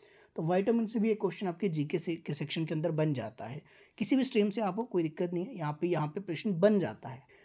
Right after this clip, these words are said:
और प्रश्न ऐसे ही बनता है, विटामिन सी की कमी से कौन सा रोग होता है, बी से कौन सा, सी से कौन सा, डी से कौन सा। तो यहाँ पे विटामिन स-, आपके पास सी की बात की गई है, तो विटामिन सी की कमी से आपके पास इसमें जो रोग देखने को मिलेगा, स्कर्वी।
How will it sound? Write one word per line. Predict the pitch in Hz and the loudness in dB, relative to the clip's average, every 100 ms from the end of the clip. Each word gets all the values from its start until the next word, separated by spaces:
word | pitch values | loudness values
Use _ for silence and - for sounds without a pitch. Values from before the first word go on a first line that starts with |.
| _ 190 | _ -4
और | 175 | -4
प्रश्न | 180 220 226 | -2 -4 0
ऐसे | 208 - 202 | -2 0 0
ही | 196 | 0
बनता | 185 185 | -2 -2
है, | 180 | -2
विटामिन | 156 165 165 | -2 0 -2
सी | 160 160 | -4 -6
की | 170 | -4
कमी | 165 160 | -4 -4
से | 156 170 | -4 -6
कौन | 143 139 | -4 -4
सा | 165 | -2
रोग | 160 156 | -2 0
होता | 151 151 | -4 -2
है, | 156 | -2
बी | 147 143 | 0 -2
से | 139 | -4
कौन | 165 151 151 | -6 -4 -4
सा, | 160 160 - | -4 -8 -14
सी | - 180 | -10 -6
से | 170 | -4
कौन | 196 160 147 | -4 -4 -4
सा, | - | -4
डी | 151 170 | -4 -4
से | 160 156 | -4 -8
कौन | - 127 | -8 -12
सा। | 143 | -12
तो | 147 170 | -8 -4
यहाँ | 165 170 | -4 0
पे | 214 | 0
विटामिन | 170 160 185 196 | 0 0 0 0
स-, | - - - 175 | -4 -12 -4 -2
आपके | 165 190 | -2 -2
पास | 185 | -2
सी | - 226 233 | 0 0 2
की | 214 | 2
बात | 147 123 | 0 -2
की | 127 | -6
गई | 123 | -4
है, | 156 269 - - - - | -4 -6 -10 -20 -20 -10
तो | - | 2
विटामिन | 180 208 233 240 | 4 6 4 2
सी | 233 220 | 0 -2
की | 233 | -2
कमी | 214 202 | 0 0
से | 202 | 0
आपके | 175 220 | -4 -4
पास | 190 190 | -2 -2
इसमें | 170 196 | -2 -4
जो | 180 | -2
रोग | 190 165 160 | 0 0 0
देखने | 156 185 160 | -2 -4 -4
को | |
मिलेगा, | 170 233 | -4 -4
स्कर्वी। | - - 151 113 | -8 -2 0 0